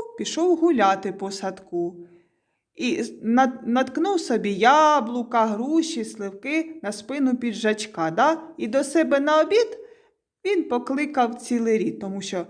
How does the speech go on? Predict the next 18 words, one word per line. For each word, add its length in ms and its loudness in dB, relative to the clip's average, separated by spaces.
назбирав 680 2
багатий 580 -2
урожай. 720 -6
Дітки, 380 4
а 120 4
давайте 440 4
ще 300 -2
раз 280 -6
з 100 -18
вами 340 0
прочитаємо 800 -6
вірша 680 -2
«Їжачок-хитрячок». 1400 -8
«Їжачок-хитрячок 1700 0
із 280 0
голок 800 -2
та 160 2
шпичок 880 -4